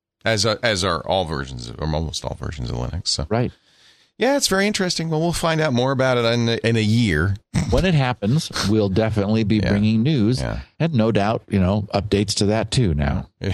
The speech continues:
Speaker 1: Yeah.
Speaker 2: <laughs>
Speaker 1: Let's, uh, take a break. Uh, when we come back, uh, you have more security news. Uh,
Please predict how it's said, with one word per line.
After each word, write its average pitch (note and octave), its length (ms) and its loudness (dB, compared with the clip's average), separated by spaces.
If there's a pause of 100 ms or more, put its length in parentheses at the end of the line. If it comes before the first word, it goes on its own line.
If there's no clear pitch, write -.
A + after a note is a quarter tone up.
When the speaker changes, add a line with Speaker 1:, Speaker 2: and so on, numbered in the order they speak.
(220)
Speaker 1:
Yeah. - 260 -4 (180)
Speaker 2:
<laughs> F#2 300 2 (580)
Speaker 1:
Let's, D#3+ 280 0
uh, C3+ 360 2 (100)
take D#3 160 0
a A#2 60 0
break. D3 280 0
Uh, C3+ 180 2
when B2+ 120 0
we C3 80 0
come C#3 180 0
back, C#3 400 0
uh, A#2 220 2
you A2+ 160 2
have B2+ 140 0
more C3+ 200 2
security D#3 440 0
news. E3+ 340 0
Uh, D#3 120 0